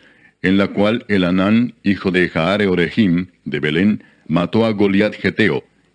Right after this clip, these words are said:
el asta de cuya lanza era como el rodillo de un telar. Después hubo otra guerra en Gat, donde había un hombre de gran estatura, el cual tenía doce dedos en las manos y otros doce en los pies,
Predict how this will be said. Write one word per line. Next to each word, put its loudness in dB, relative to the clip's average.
el -6
asta -4
de 0
cuya -2
lanza 0
era 0
como 0
el 0
rodillo 2
de 2
un 0
telar. -2
Después 0
hubo 2
otra 0
guerra 0
en 2
Gat, -4
donde -4
había 2
un 2
hombre 2
de 0
gran -2
estatura, -2
el -2
cual -2
tenía 2
doce 0
dedos 0
en 2
las -2
manos 0
y -2
otros 0
doce 0
en 2
los 0
pies, 0